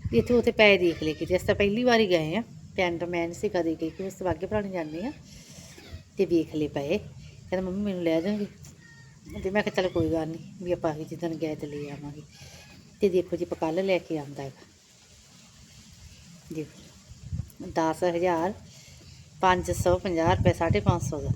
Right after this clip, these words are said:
ਦਸ ਹਜ਼ਾਰ ਸਾਢੇ ਪੰਜ ਸੌ ਦਾ। ਦੇਖੋ ਜੀ, ਆਹ ਚੀਜ਼ ਵੇਖੋ। ਤੇ ਮੈਨੂੰ ਪਤਾ ਨਹੀਂ ਸੀ, ਮੈਂ ਕਦੇ ਚਾਂਦੀ ਨਹੀਂ ਸੀ ਖਰੀਦੀ, ਚਾਂਦੀ ਤਾਂ ਵੈਸੇ ਹੀ ਮੈਂ ਘੱਟ ਹੀ ਖਰੀਦੀ ਹੈ, ਚਾਂਦੀ ਮੈਂ ਨਹੀਂ ਖਰੀਦੀ,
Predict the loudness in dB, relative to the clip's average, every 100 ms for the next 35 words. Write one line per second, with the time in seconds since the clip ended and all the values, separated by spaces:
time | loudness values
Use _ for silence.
0 | -2 -2 0 0 0 0 0 0 4 4
1 | 4 2 -2 -2 -2 -2 -2 -4 -4 -6
2 | -8 -10 -8 -6 -6 -6 -8 -10 -10 -12
3 | -10 -8 -8 -10 -18 -14 -4 0 0 -2
4 | -6 -4 -6 -8 -18 -20 -20 -20 -14 -14
5 | -14 -20 -20 -20 -20 -20 -20 -20 -20 _
6 | -20 -20 -20 -20 -20 -20 -20 -20 -20 _
7 | _ -20 -20 -20 -20 -20 -20 -20 -20 -4
8 | -2 0 -2 -2 0 0 -2 -4 -4 0
9 | 0 0 0 0 -2 0 0 2 0 0
10 | 6 6 6 4 4 2 -2 0 0 0
11 | -4 -4 -8 -6 -6 -4 -4 -4 -4 -4
12 | -2 0 -2 -4 -12